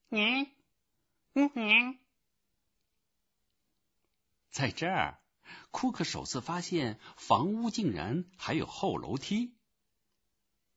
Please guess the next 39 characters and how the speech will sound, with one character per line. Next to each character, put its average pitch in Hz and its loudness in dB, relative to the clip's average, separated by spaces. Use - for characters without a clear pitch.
波 196 -2
普 - -14
心 73 -6
里 67 -6
很 - -14
清 69 -8
楚， 53 -16
一 120 2
旦 196 -2
让 170 0
企 - -6
鹅 95 -2
发 202 -2
现 160 -4
了 127 0
任 240 4
何 - -4
可 117 -6
以 85 -2
通 220 0
往 - -2
高 214 0
处 - -4
的 - -4
阶 143 -2
梯， 208 -2
就 80 -2
根 220 2
本 85 -2
不 214 -2
可 - -8
能 160 -2
制 254 0
止 120 -10
它 113 -4
往 - -2
上 85 -4
攀 143 -2
爬。 - -10